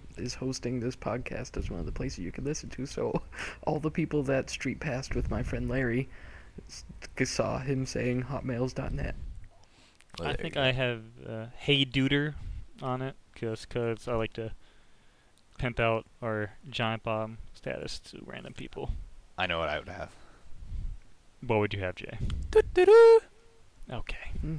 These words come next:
Speaker 1: it's a good
Speaker 3: Of course.
Speaker 1: one.
Speaker 2: But I don't think I have the music symbol, so, like, what's the point? No
Speaker 3: I
Speaker 2: one's,
Speaker 3: think you actually
Speaker 2: no one's
Speaker 3: can.
Speaker 2: gonna, no one's gonna know what that means.
Speaker 3: I think you can.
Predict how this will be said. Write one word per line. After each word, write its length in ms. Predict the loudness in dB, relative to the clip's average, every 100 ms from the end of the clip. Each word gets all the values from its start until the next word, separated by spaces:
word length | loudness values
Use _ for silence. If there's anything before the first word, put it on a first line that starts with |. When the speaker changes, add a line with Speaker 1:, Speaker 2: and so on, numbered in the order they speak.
| -6
Speaker 1:
it's 160 | -10 -6
a 40 |
good 80 | -4
Speaker 3:
Of 40 | -4
course. 100 | -6
Speaker 1:
one. 60 | -6 -10 -14 2
Speaker 2:
But 180 | 4 6
I 80 | 6
don't 140 | 6
think 200 | 4 4
I 20 |
have 160 | 4 2
the 60 | -2
music 280 | -6 -8
symbol, 240 | -10 -8 -8
so, 280 | -6 -4 -4
like, 140 | -4
what's 140 | -6 -10
the 60 |
point? 220 | -8 -10 -12 -16 -14 -14 -18 -20 -2
No 80 | 6
Speaker 3:
I 40 | 6
Speaker 2:
one's, 160 | 6
Speaker 3:
think 60 | 4
you 40 |
actually 280 | 4 2 -6 2
Speaker 2:
no 180 | 6 6
one's 160 | 6
Speaker 3:
can. 120 | 4
Speaker 2:
gonna, 200 | 4 2
no 140 | 6 6
one's 140 | 6
gonna 140 | 6 6
know 80 |
what 80 | 6
that 140 | 4 2
means. 520 | -2 -4 -6 -8 -8 -8 -12 -14 -16 -20 -6
Speaker 3:
I 80 | -4
think 260 | -2 -4 -6
you 60 |
can. 320 | -8 -6 -4